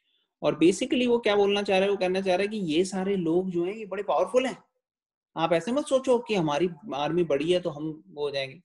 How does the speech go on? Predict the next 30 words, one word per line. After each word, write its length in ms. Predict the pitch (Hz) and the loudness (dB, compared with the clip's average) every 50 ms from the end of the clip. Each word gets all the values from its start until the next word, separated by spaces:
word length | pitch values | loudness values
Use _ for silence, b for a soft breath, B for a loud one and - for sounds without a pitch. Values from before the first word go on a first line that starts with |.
| - | -4
Lenient 420 | 156 160 170 190 208 233 247 254 254 262 | 2 4 4 4 4 2 0 -2 0 2
मत 120 | 269 277 - | 2 4 4
हो, 180 | 247 208 - - - _ _ _ _ - | 2 0 0 -4 -12 _ _ _ _ -8
यहाँ 220 | 156 156 147 147 143 | -4 -4 -2 -2 -4
पे 120 | 135 123 - _ _ _ _ _ _ - | -4 -8 -10 _ _ _ _ _ _ -4
सब 100 | - - | -4 -4
serious 440 | - - 202 208 226 247 254 247 240 | -4 -4 -4 -2 0 0 0 0 0
रहो। 160 | 185 147 135 - _ _ _ _ _ _ _ _ _ _ _ _ _ _ _ - | -2 -2 -2 -6 _ _ _ _ _ _ _ _ _ _ _ _ _ _ _ -16
दो-, 240 | 135 131 135 135 135 | -12 -10 -8 -8 -2
बोल 240 | 131 139 151 165 180 | 2 2 2 4 4
तो 140 | 214 214 202 | 4 4 4
द्रोणाचार्य 560 | 180 180 196 214 240 254 - 254 240 240 233 | 4 4 2 2 0 2 2 2 4 4 2
को, 120 | 240 226 | 0 0
लेकिन 340 | 196 170 165 165 196 190 175 | 0 -2 -2 -2 -4 -6 -6
बाकी 320 | 139 131 135 - - 220 | -6 -10 -12 -12 -12 -10
लोगों 260 | 220 220 220 220 220 214 | -8 -6 -6 -6 -4 -2
को 120 | 220 220 | -2 -2
भी 120 | 226 214 | -2 -2
वो 80 | 208 202 | -2 -2
चाहता 320 | 202 185 160 151 - - | -2 -2 -4 -4 -4 -4
है 80 | 185 196 | -4 -4
कि 100 | 208 202 | -4 -4
सब 320 | 196 185 190 233 - _ | -4 -4 -4 -4 -6 _
serious 420 | _ - - 185 175 170 165 170 - | _ -10 -8 -4 -2 -2 -2 -4 -6
रहें, 160 | 143 135 - | -10 -12 -14
तो 400 | - _ _ _ _ _ - - | -18 _ _ _ _ _ -8 -6
सबको 260 | 170 151 - - 180 | -6 -4 -2 -2 -2
बोल 180 | 170 151 135 - | -2 -2 -2 -4
रहा 100 | - - | -6 -8
हूँ 80 | - | -12